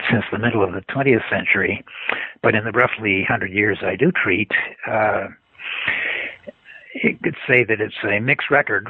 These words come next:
for the politics of the Catholic Church in China. I don't try to, in my book, don't describe the evangelism and the charitable works of the missionaries, which is obviously a very big component of what they thought they were doing.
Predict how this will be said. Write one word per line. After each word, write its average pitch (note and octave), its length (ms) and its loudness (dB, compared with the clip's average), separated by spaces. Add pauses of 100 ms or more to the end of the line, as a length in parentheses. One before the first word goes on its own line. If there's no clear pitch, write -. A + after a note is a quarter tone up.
for G#2 80 -4
the G#2 100 -2
politics A2 580 0
of F#2+ 80 -4
the F#2 180 -2
Catholic - 400 -2
Church D#3 320 4
in G2+ 100 -6
China. G#2+ 520 0 (600)
I B2 140 -2
don't E3 220 0
try C#3 240 0
to, G#2 360 -6 (160)
in A#2 140 -2
my A2 140 -2
book, C3 300 2
don't - 160 -2
describe G#2+ 580 -2
the F#2 280 -4 (680)
evangelism C3 1160 -2
and G#2 420 0
the F#2+ 340 2 (200)
charitable A#2+ 380 -2
works F3 280 4
of C3+ 80 -6
the A#2 60 -4
missionaries, A2+ 540 0
which A#2+ 160 -2
is G#2+ 80 -8
obviously A#2+ 440 0
a G2 40 -6
very A#2 240 2
big A2 260 -6
component B2+ 480 0
of F#2+ 80 -4
what G2+ 160 -2
they D#3+ 200 4
thought A#2+ 220 0
they F#2+ 100 -4
were F#2+ 100 -10
doing. - 360 4